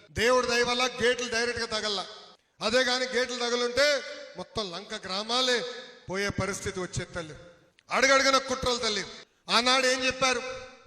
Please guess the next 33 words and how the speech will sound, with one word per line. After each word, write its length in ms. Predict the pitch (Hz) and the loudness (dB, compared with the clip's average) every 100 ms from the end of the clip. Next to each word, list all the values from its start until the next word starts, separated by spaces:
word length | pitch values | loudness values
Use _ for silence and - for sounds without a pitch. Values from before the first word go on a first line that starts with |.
| - _ 240 | -20 _ -2
సొంత 240 | 247 269 | 0 0
బాబాయిని 520 | 190 240 262 269 262 | 4 4 4 0 0
ఆయన 220 | 254 247 | 0 0
చంపేసి 600 | 247 247 254 247 277 285 - - - | 0 2 2 4 4 4 2 -8 -6
ఆ 60 | 185 | -4
నిండా 320 | 196 208 233 | -4 -2 0
చంద్రబాబు 600 | 226 196 208 214 214 208 | 0 0 0 4 4 4
నాయుడు 160 | 202 196 | 2 0
గారి 140 | 190 | 0
పైన 200 | 196 190 | -2 -2
వేశారు. 400 | 185 196 - - - | -6 -8 -10 -20 -4
వెంకటేశ్వర 640 | 156 226 262 269 254 269 | 0 4 6 6 6 4
స్వామి 300 | 233 247 254 | 4 4 2
దగ్గర 220 | 262 262 | 0 0
కూడా 320 | 262 262 269 196 - - | 2 4 4 2 -6 -6
ఆనాడు 420 | 185 214 214 233 | -2 0 2 0
పింక్ 400 | 233 208 226 240 | 0 -4 -4 -4
డైమండ్ 360 | 220 220 220 202 | 0 0 0 -2
అంట, 140 | 170 | -6
అదేంటో 300 | 160 165 185 | -6 -6 -6
నాకు 160 | 196 170 | -6 -6
తెలియదు 220 | 160 160 | -8 -10
తల్లి. 180 | 151 117 - _ _ _ _ _ _ 185 | -12 -16 -20 _ _ _ _ _ _ -12
పింక్ 200 | 214 226 | -2 0
వజ్రం 400 | 208 208 208 196 | 0 0 -2 -4
అంట, 360 | 190 226 254 247 - - - - _ _ _ _ 175 | 0 2 2 0 -8 -12 -16 -20 _ _ _ _ -4
ఏదో 140 | 220 | -2
మేము 320 | 196 208 202 | 2 0 0
కొట్టేశాం 500 | 202 185 214 208 202 | -6 -2 0 2 0
అని 140 | 202 185 | 0 -2
చెప్పాడు 300 | - 190 180 - - | -2 -2 -4 -10 -12
ఎన్నికల 300 | 170 180 190 | -8 -2 0
ముందల. 300 | 180 175 170 | 0 -2 -6